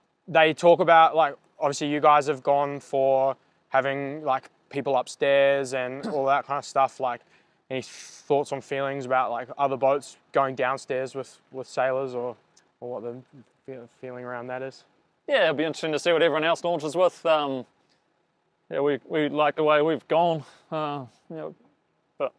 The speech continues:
Speaker 2: yeah, it'll be interesting
Speaker 1: Yeah.
Speaker 2: to see if anyone goes recumbent, or, yeah, there's only really two options, to be honest.
Speaker 1: Yeah. Um, obviously, you putting the rig in, uh, first time today,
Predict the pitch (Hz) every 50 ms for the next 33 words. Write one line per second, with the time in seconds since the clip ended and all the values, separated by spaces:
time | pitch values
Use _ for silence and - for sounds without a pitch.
0 | - - 160 156 139 120 113 135 135 113 - 139 131 120 - - 147 123 135 143
1 | 135 139 135 139 127 - 135 - 156 151 147 147 147 143 143 135 - - 135 127
2 | 123 - - - - - _ _ _ _ _ _ _ _ 151 139 120 147 143 139
3 | 139 143 139 131 - - 160 147 165 - - 147 135 - - 135 139 147 160 -
4 | - - _ _ - 127 - - _ _ _ _ _ _ _ _ _ _ _ _
5 | _ _ _ _ _ _ _ - 143 143 143 - - 175 180 180 - 190 185 180
6 | 175 180 170 175 196 185 - - _ _ 180 175 180 175 175 180 180 175 165 175
7 | 175 175 170 170 175 180 - _ _ - 151 151 147 143 143 139 - - 160 156
8 | 143 - 156 151 151 147 147 151 147 147 147 147 147